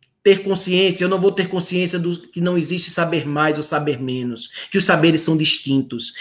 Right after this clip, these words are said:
E quão riqueza têm os nossos estudantes da educação de jovens e adultos, quanto eles nos trazem para a discussão e para a aprendizagem, para a sistematização das aprendizagens. Eu preciso acreditar, eu preciso ter fé na vida,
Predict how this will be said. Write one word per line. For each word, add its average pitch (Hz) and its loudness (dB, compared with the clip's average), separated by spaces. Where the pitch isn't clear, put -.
E 240 4
quão 294 8
riqueza 233 4
têm 190 2
os 175 0
nossos 170 0
estudantes 160 -4
da 156 0
educação 151 -4
de 143 -4
jovens 139 -4
e 147 0
adultos, 127 -8
quanto 302 6
eles 277 4
nos 233 0
trazem 151 2
para 170 2
a 165 2
discussão 170 0
e 160 -2
para 170 0
a - -2
aprendizagem, 147 0
para 175 0
a 170 -2
sistematização 165 -2
das 139 -4
aprendizagens. 110 -10
Eu 170 4
preciso 170 0
acreditar, 147 -6
eu 226 8
preciso 196 2
ter 180 2
fé 175 2
na 165 4
vida, 127 -2